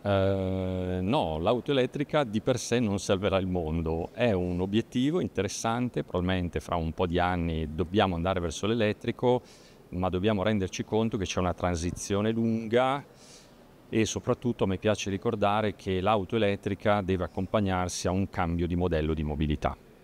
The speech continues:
Oggi noi abbiamo un modello di mobilità tradizionale basato su tantissime auto termiche di proprietà privata, poco usate,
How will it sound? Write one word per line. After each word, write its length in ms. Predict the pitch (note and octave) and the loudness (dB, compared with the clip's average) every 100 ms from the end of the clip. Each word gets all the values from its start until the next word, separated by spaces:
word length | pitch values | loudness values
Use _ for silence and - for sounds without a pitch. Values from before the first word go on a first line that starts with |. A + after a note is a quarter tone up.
| - - G#2 | -20 -4 0
Oggi 300 | F#2+ D#2+ E2+ | 0 0 -2
noi 220 | F#2+ D#2 | -2 -2
abbiamo 260 | E2 F2+ | -2 -2
un 60 | D#2+ | 0
modello 260 | F2+ F2+ F2 | 0 0 0
di 60 | |
mobilità 560 | E2 E2 E2+ - F2 C2+ | -2 -2 -2 0 0 0
tradizionale 800 | D2 D2 D#2 - B2+ C3+ C3 D#2+ | -8 -10 -10 -4 0 2 0 0
basato 400 | D#2 D#2 D2+ E2 | -2 -2 -4 -6
su 120 | - | -6
tantissime 800 | E2 E2 D#2 A2 A2 - F2+ F2 | -4 -2 -2 0 0 0 -2 0
auto 520 | F2+ F#2+ E2+ D#2 D#2+ | 0 0 -2 -6 -10
termiche 640 | - G2+ G2 G2+ G#2+ G#2 A#2 | -2 2 2 2 -2 -2 -4
di 100 | E2+ | -2
proprietà 400 | D#2+ E2 D#2+ D#2 | -4 -6 -4 -4
privata, 560 | A2+ G#2+ A2 A2+ B2 | -2 0 2 0 -2
poco 340 | - E2 C2+ G2+ | -4 -6 -6 -6
usate, 680 | G2+ G2 D2+ - G2+ A#2+ | 0 0 0 -2 0 0